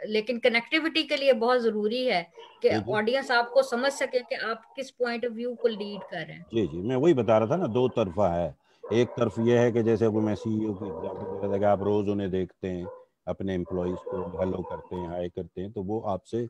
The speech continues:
Speaker 2: connect होना शुरू होते हैं। फिर जब आप उनसे, उनके सामने बोल रहे होते हैं, अगर आप communicate कर रहे होते हैं, तो लोग तवज्जो दे रहे होते हैं। एक वो सीईओ है जिसकी शक्ल ही लोग नहीं जानते और वो अगर आके साल में एक दिन खड़ा भी हो जाता है,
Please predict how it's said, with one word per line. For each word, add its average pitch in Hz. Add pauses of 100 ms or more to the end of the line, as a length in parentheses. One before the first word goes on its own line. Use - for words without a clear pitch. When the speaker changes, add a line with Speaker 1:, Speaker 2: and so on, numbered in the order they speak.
Speaker 2:
connect 92
होना 85
शुरू 90
होते 76
हैं। 123 (280)
फिर 110
जब 98
आप 95
उनसे, 92 (260)
उनके 92
सामने 90
बोल 87
रहे 95
होते 78
हैं, 104
अगर 90
आप 85
communicate 82
कर 82
रहे 76
होते 73
हैं, 123
तो 101
लोग 85
तवज्जो 78
दे 71
रहे 71
होते 69
हैं। 110 (440)
एक 104
वो 107
सीईओ 95
है 117
जिसकी 98
शक्ल 98
ही 104
लोग 98
नहीं 90
जानते 78
और 90
वो 87
अगर 90
आके 87 (240)
साल 90
में 92
एक 85
दिन 90
खड़ा 85
भी 92
हो 92
जाता 82
है, 156